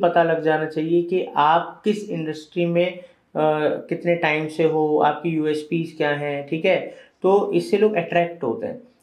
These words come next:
हर कोई बहुत लंबा paragraph नहीं पढ़ना चाहता, पूरी detail नहीं पढ़ना चाहता, वो आपकी company का नाम देखेगा, category देखेगा,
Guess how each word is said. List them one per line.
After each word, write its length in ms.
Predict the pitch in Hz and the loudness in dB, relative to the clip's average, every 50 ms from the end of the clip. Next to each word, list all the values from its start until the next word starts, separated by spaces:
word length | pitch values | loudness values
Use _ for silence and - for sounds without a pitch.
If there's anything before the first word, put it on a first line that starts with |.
| _ _ _ _ - | _ _ _ _ 2
हर 280 | - 175 180 190 190 - | 4 4 4 2 0 2
कोई 160 | 196 202 208 | 2 2 4
बहुत 280 | 175 175 185 190 190 185 | 4 4 2 2 2 2
लंबा 320 | 175 165 165 170 185 185 | 2 2 2 4 4 4
paragraph 520 | 185 180 170 170 175 170 170 175 170 170 - | 4 4 2 2 2 2 2 2 0 0 -4
नहीं 120 | 180 175 170 | -8 -4 -2
पढ़ना 260 | 170 160 151 147 143 | -2 -2 0 -2 -4
चाहता, 300 | 143 143 135 135 151 147 | -2 -2 -2 0 -2 -4
पूरी 200 | 147 160 160 160 | -4 -4 -4 -4
detail 320 | 156 147 151 160 160 160 | -4 -2 0 0 0 0
नहीं 120 | 156 160 160 | 0 -2 -2
पढ़ना 280 | 160 143 139 131 135 - | -2 -2 -2 -4 -6 -8
चाहता, 360 | - - - - - - - - - _ _ _ _ - | -8 -8 -10 -10 -10 -14 -16 -18 -20 _ _ _ _ 0
वो 80 | 151 | 2
आपकी 300 | 151 151 151 151 - 175 170 | 2 2 2 0 -2 -4 -2
company 340 | - 160 151 147 151 147 | -2 -2 -2 -2 -2 -2
का 80 | 147 143 | -2 0
नाम 280 | 143 143 147 156 160 151 | 0 0 -2 -2 -2 -2
देखेगा, 480 | 156 147 151 151 151 151 147 147 143 139 | -2 -2 -2 -2 -2 0 0 0 -2 0
category 440 | 139 143 139 147 160 156 156 156 | -2 -2 -2 -2 -4 -4 -4 -4
देखेगा, 500 | 156 151 151 147 151 147 143 143 143 143 | -2 -2 -2 -2 -2 -2 -2 0 2 0